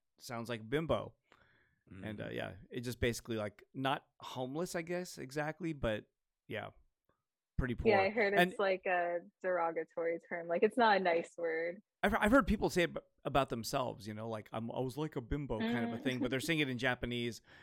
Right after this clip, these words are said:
Speaker 1: but they're kinda making fun of themselves, you know, like, "I look like a bimbo" type of thing. And I was like, "Ah,
Speaker 3: Mm-hmm.
Speaker 1: you're a bimbo. All right." But then, uh, no,
Speaker 3: <laughs>
Speaker 1: they were just, they were just kinda broke or haggard that day or something like that. So,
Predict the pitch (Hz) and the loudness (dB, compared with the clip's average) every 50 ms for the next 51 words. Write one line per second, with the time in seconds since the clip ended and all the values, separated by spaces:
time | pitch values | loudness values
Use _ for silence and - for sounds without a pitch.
0 | - _ - 127 123 127 - - 139 131 117 117 123 120 - 113 107 - 117 113 | -16 _ -4 -2 -2 -2 -2 -2 -4 -4 -2 -2 -4 -4 -6 -8 -6 -6 -6 -6
1 | 110 110 113 110 104 - 123 120 113 113 110 104 - - _ _ - 113 110 117 | -6 -8 -10 -10 -6 -6 -4 -4 -4 -6 -8 -12 -14 -16 _ _ -12 -10 -10 -8
2 | 117 117 - - - 123 117 127 151 - - 156 - - 127 113 156 170 165 135 | -10 -10 -12 -10 -6 -6 -4 -4 -4 -4 -6 -10 -8 -8 -8 -6 -8 -8 -6 -6
3 | 131 113 113 113 110 - - 135 127 117 117 113 - 117 113 113 117 107 - - | -8 -8 -8 -10 -10 -10 -8 -8 -6 -6 -8 -8 -8 -8 -8 -8 -8 -10 -12 -16
4 | - - - - _ _ _ _ - - 120 143 156 170 170 165 160 147 208 180 | -20 -20 -20 -20 _ _ _ _ -10 -8 -6 -4 -4 -4 -4 -4 -6 -8 -8 -8
5 | 190 220 214 196 196 202 185 165 160 180 220 233 226 196 160 131 117 107 - - | -8 -6 -6 -6 -6 -6 -8 -10 -10 -10 -8 -8 -8 -6 -6 -8 -10 -12 -12 -14
6 | 180 220 220 - 294 311 339 339 247 _ _ _ _ - - 120 131 113 - 135 | -12 -10 -8 -8 -8 -8 -8 -10 -12 _ _ _ _ -10 -4 -2 -2 0 0 0
7 | 123 120 117 117 110 110 113 113 117 110 107 - - - _ _ _ _ _ _ | 0 0 0 -2 -4 -4 -4 -4 -4 -4 -6 -10 -14 -20 _ _ _ _ _ _
8 | _ - - - 135 131 - - 120 113 107 101 104 107 - - - _ _ 135 | _ -20 -18 -16 -16 -12 -6 -2 -2 0 0 -2 -6 -8 -10 -12 -14 _ _ -4
9 | 127 123 117 110 107 107 - - - 117 104 98 95 - 117 107 110 107 - 117 | 0 0 0 0 -2 -6 -8 -6 -6 -6 -6 -6 -4 -4 -2 -2 -2 -4 -6 -8
10 | 110 104 98 - _ _ _ _ _ _ - - 101 101 110 110 107 104 107 104 | -8 -8 -10 -14 _ _ _ _ _ _ -14 -12 -6 -2 -2 -2 -2 -2 -4 -6
11 | 101 98 107 104 104 - - 110 107 107 107 104 101 - 123 123 101 101 101 - | -4 -4 -6 -6 -6 -6 -6 -6 -4 -4 -6 -8 -8 -10 -10 -10 -10 -12 -10 -10
12 | 110 107 110 117 - - - 117 117 110 104 | -10 -8 -8 -10 -12 -14 -14 -12 -12 -14 -14